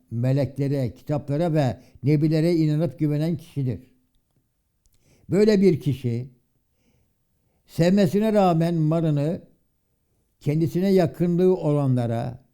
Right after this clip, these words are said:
yetimlere, çaresizlere, yollara, yolculara,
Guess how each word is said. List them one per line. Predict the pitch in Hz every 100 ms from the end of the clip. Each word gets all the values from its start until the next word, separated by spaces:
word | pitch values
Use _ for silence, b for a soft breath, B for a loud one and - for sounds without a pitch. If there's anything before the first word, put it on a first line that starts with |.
| _ _ _ _ _ _ _
yetimlere, | - 135 151 170 165 131 123 123 120
çaresizlere, | - 139 147 131 135 135 127
yollara, | 123 120 131 131 135 143 147 - _ _ _ _ _ _ _ _ _ _
yolculara, | 117 143 131 143 147 151 170 160